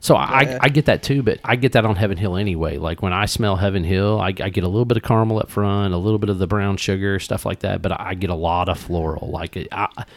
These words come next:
Speaker 1: so Heaven Hill Bottled and Bond, I, I like it. I enjoy it, that, especially the old six-year white label. Um, but as a general rule, I don't drink Heaven Hill as heavily as a lot of my friends do.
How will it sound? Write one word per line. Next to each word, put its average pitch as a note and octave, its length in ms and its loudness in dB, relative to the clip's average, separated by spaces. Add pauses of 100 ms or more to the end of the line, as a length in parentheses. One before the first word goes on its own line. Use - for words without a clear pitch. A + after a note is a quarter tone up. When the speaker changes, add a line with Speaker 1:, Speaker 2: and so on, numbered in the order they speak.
(160)
Speaker 1:
so G2 220 0
Heaven C#3+ 240 4
Hill A2+ 100 4
Bottled G#2 280 4
and F2 100 0
Bond, E2+ 240 0
I, D#2 100 -6
I G#2 120 -4
like F2+ 300 -4
it. C#2+ 160 -8
I E2+ 140 -4
enjoy F2 380 0
it, F2 100 0
that, F2+ 120 0
especially F#2+ 380 -2
the F2+ 140 -2
old F2 140 -2
six-year F2 400 -4
white D#2+ 260 -4
label. F2 460 -2 (120)
Um, E2 600 -4 (240)
but F2+ 580 -2 (240)
as F#2 160 -2
a F#2 60 0
general G#2+ 460 2
rule, F#2+ 640 0
I F#2+ 220 0
don't G#2 300 0
drink F2+ 300 -8
Heaven E2+ 340 -4
Hill F2 380 -2
as E2 140 -4
heavily E2 600 -4
as D#2+ 420 -6 (440)
a F#2+ 80 -4
lot E2+ 220 0
of E2 80 -4
my D#2 140 -4
friends D#2 440 -6
do. - 320 -6